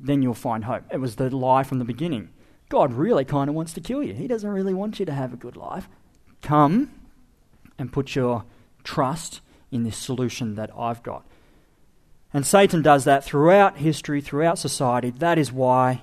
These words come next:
you've got people in some cultures deeply distressed and in fear about the spiritual world. They need assurance, they need security and control, so they engage in magic. Uh,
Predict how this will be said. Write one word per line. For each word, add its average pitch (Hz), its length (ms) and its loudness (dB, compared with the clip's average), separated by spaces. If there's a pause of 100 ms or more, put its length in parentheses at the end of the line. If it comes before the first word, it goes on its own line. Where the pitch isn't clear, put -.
you've 127 140 -8
got 120 280 -6
people 131 580 -2
in 110 140 -10
some 175 360 2
cultures 160 720 0 (1200)
deeply 190 360 6
distressed 127 800 -6 (120)
and 117 120 -6
in 117 140 -2
fear 139 460 0
about 117 320 -6
the 120 40 -16
spiritual 139 460 -8
world. 143 360 -4
They 120 160 -6
need 131 520 2 (480)
assurance, 131 720 -4
they 110 140 -8
need 120 380 -4
security 123 480 -6
and 110 140 -8
control, 117 500 -4
so 113 120 -10
they 104 160 -8
engage 110 380 -6
in 104 120 -8
magic. 123 380 -6 (800)
Uh, - 180 -14